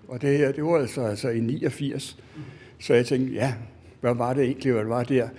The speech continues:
De har den ærkeengel Gabriel, de har Sankt Olav, og de havde så forskellige ting, men det gik da. Og vi fik så skubbet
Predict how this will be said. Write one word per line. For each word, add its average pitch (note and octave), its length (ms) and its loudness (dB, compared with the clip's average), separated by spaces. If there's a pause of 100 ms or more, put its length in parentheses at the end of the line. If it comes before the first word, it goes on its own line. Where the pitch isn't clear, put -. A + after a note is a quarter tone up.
(260)
De C#3 100 0
har C#3+ 160 4
den C#3 200 4
ærkeengel B2 540 4
Gabriel, B2 840 4
de A#2+ 120 0
har B2 200 0
Sankt A#2+ 300 2
Olav, C3 580 4 (320)
og A#2 120 -4
de C3+ 80 0
havde C3+ 160 6
så C3+ 140 -2
forskellige D3+ 440 8
ting, D#3 340 6
men C3+ 180 6
det F#3 160 6
gik B3 280 6
da. C3 220 10 (880)
Og B2+ 140 0
vi C#3+ 260 8 (520)
fik D3+ 180 4
så E3 160 4
skubbet D#3+ 560 6